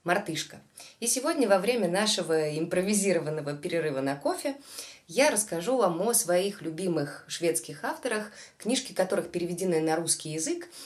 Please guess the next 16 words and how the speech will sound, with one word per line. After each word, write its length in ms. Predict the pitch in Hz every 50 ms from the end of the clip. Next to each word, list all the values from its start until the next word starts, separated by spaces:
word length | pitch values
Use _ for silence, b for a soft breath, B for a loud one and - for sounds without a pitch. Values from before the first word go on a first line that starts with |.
| B B B
и 140 | 330 403
которые 340 | - 202 185 220 269 262 220
написаны 640 | 185 160 151 - 240 262 - - 196 180 165 156 151
для 360 | 143 160 180 185 175 165 160
средних 640 | 156 - - 202 226 254 262 247 202 165 165 -
и 80 | 160 156
старших 460 | - - 190 202 202 - - 196 -
школьников. 560 | - - - 175 151 143 139 127 - - - - - B B B B B B B
Но, 320 | 190 214 220 214 196 180
конечно, 640 | - - - 170 170 190 208 208 - 185 165 151
взрослым 580 | 139 - 147 147 180 196 - - 160 156 147 147
их, 260 | 160 175 - - - _ _ _ _ _ _ -
э, 180 | - 143 151 139 143
тоже 300 | - 170 165 151 165 143
можно 380 | 147 147 151 143 143 147 151 143
читать. 520 | - - 156 - 113 - - - - -